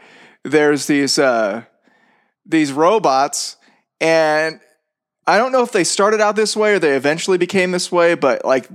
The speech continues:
they're a bunch of, like, clones of, they kinda look the same and everything, but they act as, like, one unit. And if you imagine, you know, a bunch of artificial intelligences that look like people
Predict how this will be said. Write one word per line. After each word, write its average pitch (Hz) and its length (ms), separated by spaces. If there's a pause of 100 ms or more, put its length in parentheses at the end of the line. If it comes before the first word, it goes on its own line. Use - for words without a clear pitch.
(280)
they're 147 240
a - 40
bunch 160 240
of, 151 80
like, 131 180
clones 143 480
of, 117 160 (140)
they 131 120
kinda 139 220
look 123 140
the 127 80
same 151 260
and 139 80
everything, 123 360
but 113 180 (460)
they 175 260
act 175 340
as, 165 180
like, 156 140
one 160 760 (360)
unit. 151 640 (1000)
And 160 160
if 165 140
you 185 160
imagine, 156 800
you 156 80
know, 143 180
a 147 160
bunch 151 640
of 147 200
artificial 147 680
intelligences 135 800
that 131 180
look 147 300
like 143 200
people 180 540